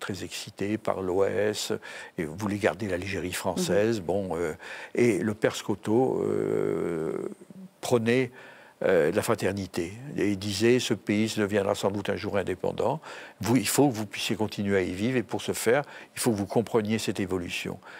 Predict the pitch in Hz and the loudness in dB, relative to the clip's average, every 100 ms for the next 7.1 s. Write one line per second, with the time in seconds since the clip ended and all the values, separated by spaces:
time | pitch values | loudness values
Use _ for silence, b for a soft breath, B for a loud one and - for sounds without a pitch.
0 | B B 113 110 127 113 117 - 110 120 | B B 0 4 4 4 0 0 2 2
1 | 110 104 - 110 147 110 98 101 107 - | 2 -2 0 2 2 2 0 0 0 -4
2 | 135 B B B - - 120 117 - 101 | -6 B B B 0 4 4 2 2 2
3 | - 113 95 107 - - 113 127 139 B | 2 0 2 0 2 2 4 2 -4 B
4 | B - - 120 113 - 123 107 104 - | B -4 2 2 2 2 2 2 0 -2
5 | - 101 90 107 B B B - 104 107 | -2 -2 -2 -4 B B B -4 0 2
6 | - 117 110 101 135 135 104 - - 104 | 0 0 0 4 4 4 2 0 4 4